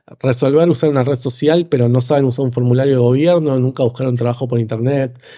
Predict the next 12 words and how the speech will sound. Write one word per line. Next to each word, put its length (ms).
no 180
pueden 180
usar 280
productivamente 720
internet 320
para 160
resolver 340
un 120
servicio 340
que 60
ellos 160
necesitan. 680